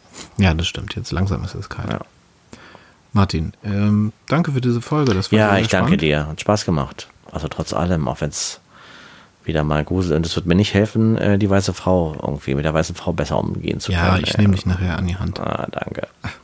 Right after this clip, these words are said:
Speaker 1: Also.
Speaker 2: Aber eins muss ich noch sagen.
Speaker 1: Ja.
Speaker 2: Weißt du, es gibt ein Kinderlied.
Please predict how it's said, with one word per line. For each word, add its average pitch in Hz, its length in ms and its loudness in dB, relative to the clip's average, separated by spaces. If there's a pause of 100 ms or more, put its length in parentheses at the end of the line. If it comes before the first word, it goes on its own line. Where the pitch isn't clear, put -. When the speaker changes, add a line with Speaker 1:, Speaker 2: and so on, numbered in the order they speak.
(480)
Speaker 1:
Also. 98 180 2 (480)
Speaker 2:
Aber 95 200 2
eins 113 180 0
muss 165 80 4
ich 156 80 2
noch 147 80 4
sagen. 123 380 0
Speaker 1:
Ja. - 200 -6 (640)
Speaker 2:
Weißt 82 200 -4
du, 107 40 2
es 104 100 -4
gibt 98 200 -2
ein 80 120 0
Kinderlied. 92 600 0